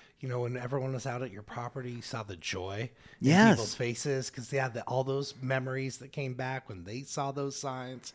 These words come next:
Speaker 2: Yeah.
Speaker 1: Yeah, and you, and it's almost like a collective history, too,
Speaker 2: It
Speaker 1: right?
Speaker 2: is.
Speaker 1: 'Cause
Speaker 2: It is.
Speaker 1: Yeah.
Speaker 2: Because, like, a lot of people would come out, I have the Luigi sign, they're like, "That was my first job at Luigi's." You know, there's that connection like that. And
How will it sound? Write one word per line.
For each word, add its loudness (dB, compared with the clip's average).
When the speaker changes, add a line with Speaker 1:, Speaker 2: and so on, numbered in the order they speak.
Speaker 2:
Yeah. 12
Speaker 1:
Yeah, 4
and 4
you, 2
and 2
it's -8
almost 8
like 2
a -2
collective -4
history, -4
too, -2
Speaker 2:
It 12
Speaker 1:
right? 12
Speaker 2:
is. 12
Speaker 1:
'Cause 6
Speaker 2:
It 12
is. 12
Speaker 1:
Yeah. 6
Speaker 2:
Because, 12
like, 12
a 8
lot 12
of 4
people 8
would 10
come 6
out, 6
I 8
have 6
the 10
Luigi 8
sign, 4
they're 4
like, -6
"That 0
was 2
my 2
first 2
job 10
at 8
Luigi's." 8
You 8
know, 8
there's 10
that 2
connection 4
like 4
that. 8
And 6